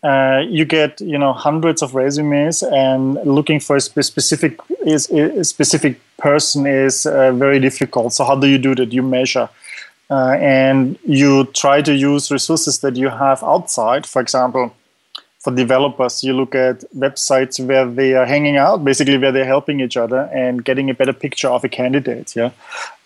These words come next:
Um, also, I think some of these things are better measurable than others.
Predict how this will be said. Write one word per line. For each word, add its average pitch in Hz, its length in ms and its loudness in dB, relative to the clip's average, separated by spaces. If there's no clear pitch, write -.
Um, 127 360 0
also, 175 360 2
I 160 80 4
think 170 280 -2
some 147 240 2
of 190 160 0
these 165 180 -4
things 160 540 -4
are 135 280 2
better 131 300 0
measurable 131 800 0
than 131 200 -4
others. 127 600 -2